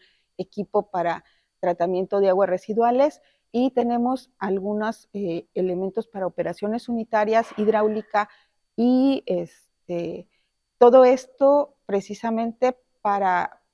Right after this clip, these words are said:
que el alumno sepa cómo, eh, puede trabajar en, en este, ¿cómo se llama? En tratamiento de aguas, en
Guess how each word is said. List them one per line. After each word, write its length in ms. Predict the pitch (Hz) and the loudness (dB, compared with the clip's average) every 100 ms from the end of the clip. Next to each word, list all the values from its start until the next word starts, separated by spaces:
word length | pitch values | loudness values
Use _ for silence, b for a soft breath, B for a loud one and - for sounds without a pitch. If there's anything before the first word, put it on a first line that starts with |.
| _ _ - | _ _ -4
que 100 | 196 | 0
el 80 | |
alumno 540 | 185 202 220 240 262 262 | 2 2 0 0 0 -4
sepa 360 | - 220 208 | -6 -6 -6
cómo, 600 | 208 - 214 220 233 240 _ _ _ _ - | -6 -2 0 0 -2 -4 _ _ _ _ -8
eh, 500 | 196 196 185 175 170 _ _ _ _ - | -2 0 2 0 -2 _ _ _ _ 2
puede 640 | 233 240 247 254 247 240 - _ _ _ | 4 6 6 6 4 0 -6 _ _ _
trabajar 640 | - 196 185 185 - 240 - _ _ | -2 0 2 0 2 0 0 _ _
en, 400 | 190 185 165 156 _ _ _ _ _ - | -2 -2 -4 -12 _ _ _ _ _ -8
en 300 | 196 180 170 | -6 -4 -6
este, 320 | 170 _ _ | -10 _ _
¿cómo 180 | 175 190 | -14 -12
se 140 | 202 | -8
llama? 100 | 226 | -8
En 80 | 262 | -6
tratamiento 560 | 185 - 185 185 185 190 | -6 -4 -4 -4 -2 2
de 140 | 208 | 4
aguas, 440 | 220 214 220 220 - b b b | 4 2 0 -2 -12 b b b
en 400 | 233 240 226 214 | 0 2 2 -2